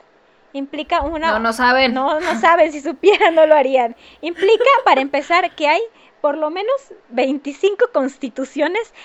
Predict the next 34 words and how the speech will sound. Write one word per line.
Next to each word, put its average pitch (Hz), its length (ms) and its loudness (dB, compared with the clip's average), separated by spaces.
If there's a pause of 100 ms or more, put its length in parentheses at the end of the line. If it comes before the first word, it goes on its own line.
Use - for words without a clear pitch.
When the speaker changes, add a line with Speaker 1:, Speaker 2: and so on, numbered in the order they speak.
(160)
Speaker 1:
que 269 120 -2
tendrían 285 600 -6
que 285 240 -4 (400)
ser 285 420 -4 (200)
reformadas, 240 880 -8
porque 254 240 -6
protegen 262 520 -8
la 277 100 -6
vida 240 260 -4
desde 233 260 -8
la 202 100 -12
concepción, - 640 -20 (540)
que 277 100 -4
tendría 277 480 -4
que 392 160 -4
modificarse 339 920 -6
que 320 120 -8
protejan 254 560 -10
la 247 120 -4
vida 247 200 -4
desde 247 200 -8
la 214 120 -12
concepción, 226 520 -14
que 330 120 -8
se 240 140 -12
tendrían 247 420 -8
que 415 120 -8
homologar 262 560 -6
las 294 180 -10
leyes 262 400 -8
desde 214 260 -12
lo 214 140 -10
local. 208 340 -10 (380)
Eso 392 260 -4